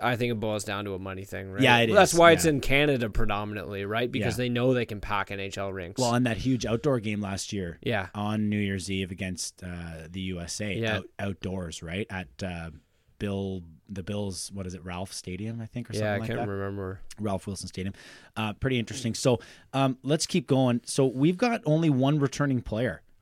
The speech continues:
Speaker 2: on Team Canada. It's Maxime Comtois. He's a Ducks pick. Uh, he was drafted in two thousand seventeen.
Speaker 1: No,
Speaker 2: He
Speaker 1: he's on loan, right?
Speaker 2: He is.
Speaker 1: Yeah.
Speaker 2: That's what I was gonna say. He is on loan. He,
Speaker 1: So he's
Speaker 2: again,
Speaker 1: full-time N H L.
Speaker 2: he's the only returning player, and he's on loan. He's gonna be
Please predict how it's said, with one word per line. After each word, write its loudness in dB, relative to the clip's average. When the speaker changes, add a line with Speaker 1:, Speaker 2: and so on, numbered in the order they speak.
Speaker 2:
on 0
Team 0
Canada. -4
It's -4
Maxime 0
Comtois. -4
He's 0
a 0
Ducks -4
pick. -4
Uh, -6
he -4
was -4
drafted -4
in -8
two -6
thousand -4
seventeen. -6
Speaker 1:
No, 6
Speaker 2:
He 8
Speaker 1:
he's 6
on 8
loan, 4
right? 0
Speaker 2:
He 4
is. 2
Speaker 1:
Yeah. 4
Speaker 2:
That's 4
what 6
I 8
was 4
gonna 4
say. 2
He 2
is 4
on 4
loan. 4
He, 0
Speaker 1:
So 4
he's 2
Speaker 2:
again, 2
Speaker 1:
full-time 0
N -2
H -2
L. 2
Speaker 2:
he's -
the 4
only 6
returning 2
player, 2
and 2
he's 0
on 0
loan. 2
He's -2
gonna 0
be 0